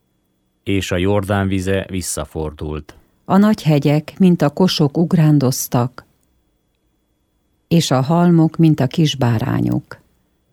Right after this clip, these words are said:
Speaker 1: Mi lelt téged, tenger, hogy meghátráltál,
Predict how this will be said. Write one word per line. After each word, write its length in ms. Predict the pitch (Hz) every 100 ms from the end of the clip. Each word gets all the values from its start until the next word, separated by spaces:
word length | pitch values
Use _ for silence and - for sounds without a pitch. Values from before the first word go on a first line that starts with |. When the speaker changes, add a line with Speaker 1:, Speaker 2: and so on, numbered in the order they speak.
| _
Speaker 1:
Mi 160 | 131
lelt 300 | 127 95 90
téged, 420 | - 92 92 85 -
tenger, 640 | - 90 92 85 82 80 -
hogy 240 | _ 87 87
meghátráltál, 1040 | 95 - 92 80 85 80 78 80 76 76